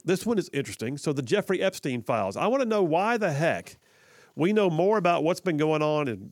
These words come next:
the back door of Twitter than we do about what happened with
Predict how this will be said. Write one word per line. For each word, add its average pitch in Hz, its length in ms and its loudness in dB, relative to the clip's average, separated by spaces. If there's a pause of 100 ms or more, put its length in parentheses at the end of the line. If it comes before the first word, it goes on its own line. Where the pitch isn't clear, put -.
(100)
the 113 100 -14
back 151 280 -2
door 147 220 0
of 113 160 -4
Twitter 120 480 -4 (600)
than 143 140 0
we 156 120 2
do 220 240 0
about 170 280 2
what 190 200 2
happened 170 400 0
with 135 340 -2